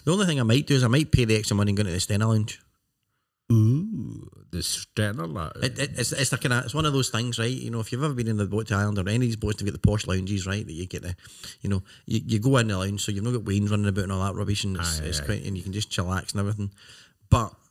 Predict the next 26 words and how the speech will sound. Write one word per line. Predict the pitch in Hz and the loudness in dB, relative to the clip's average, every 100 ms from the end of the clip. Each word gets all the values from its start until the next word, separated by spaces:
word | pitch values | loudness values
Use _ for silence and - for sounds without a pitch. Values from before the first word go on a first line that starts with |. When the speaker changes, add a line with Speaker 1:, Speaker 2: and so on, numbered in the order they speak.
| _ 120 | _ 0
Speaker 2:
Is | 143 | 2
it | |
like | 110 | 2
the | 113 | 2
airport | 139 175 120 | 2 2 2
lounge? | 110 90 | 2 2
There's | 85 | 0
just, | 78 87 | -2 -4
like, | 80 | -6
free | - - 90 | -8 -6 -4
shit | - - - - | -6 -12 -18 -14
you | 147 | -8
can | - | 0
Speaker 1:
aye, | 160 | 4
Speaker 2:
have? | 160 131 | 4 2
Speaker 1:
so | - 127 | 2 2
there's, | 95 | 2
Speaker 2:
Oh. | 87 | 2
Speaker 1:
there's | 85 69 | 2 2
free | 98 156 | 2 2
drink | 123 135 107 | 2 0 2
as | |
well. | 113 135 156 | 2 2 0
So, | - 131 | 0 0
Speaker 2:
<gasps> | 202 208 165 147 | -2 -4 -6 0
Speaker 1:
um, | 120 | 0